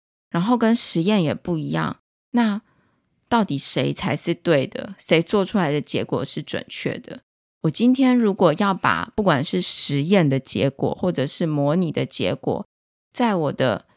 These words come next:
产品开发流程里面拿来作为一个 scientific evidence，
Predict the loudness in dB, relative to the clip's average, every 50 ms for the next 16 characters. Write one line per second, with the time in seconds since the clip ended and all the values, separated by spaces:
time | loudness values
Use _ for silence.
0 | _ _ -8 -4 -2 0 0 0 0 0 0 0 0 0 0 -4 -4 -2 0 0
1 | -2 -2 -2 -2 -2 0 0 0 0 0 -2 -2 -4 -4 -4 -2 -2 -2 -2 -2
2 | -4 -4 -2 0 0 0 0 0 -4 -6 _ _ _ _ _ _ _ -4 -2 -2
3 | 0 0 0 -2 -2 -2 -4 -4 -4 0 2 4 4 4 4 4 2 2 2 0
4 | -2 -4 -4 -2 0 0 0 0 -2 -2 -2 0 0 0 0 0 -2 -4 -6 -4
5 | -4 -4 -2 -4 -2 -2 -2 -2 -2 -2 -4 -4 -6 -6 -6 -6 -6 -6 -8